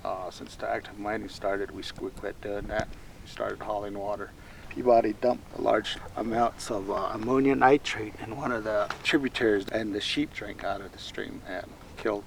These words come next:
uh, half the herd. Even the, uh, sheep have to drink tap water now.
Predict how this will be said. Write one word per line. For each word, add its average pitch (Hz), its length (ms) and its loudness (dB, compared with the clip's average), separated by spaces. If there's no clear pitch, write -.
uh, - 300 -6
half 113 380 2
the 117 100 -8
herd. 104 360 0
Even 151 240 4
the, 117 100 4
uh, 104 300 2
sheep 131 280 -4
have 107 200 -8
to - 120 -14
drink 123 240 4
tap 117 300 4
water 98 240 0
now. 92 240 -4